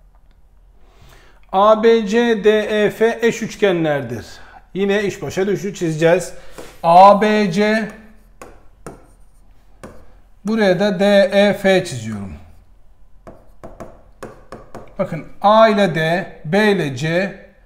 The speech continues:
B ile E, C ile de F arkadaşlar birebir aynı.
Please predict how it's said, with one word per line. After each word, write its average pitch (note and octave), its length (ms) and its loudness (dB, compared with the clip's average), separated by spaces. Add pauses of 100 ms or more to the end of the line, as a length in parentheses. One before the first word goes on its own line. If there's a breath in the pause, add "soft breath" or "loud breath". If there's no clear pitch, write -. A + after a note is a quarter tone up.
(220)
B F#3+ 340 2
ile C#3+ 280 0
E, F3 440 2
C G3+ 220 2
ile E3+ 180 -2
de G#3 120 -2
F G3 220 4
arkadaşlar D#3 560 -2
birebir F3 260 -2
aynı. C#3 260 0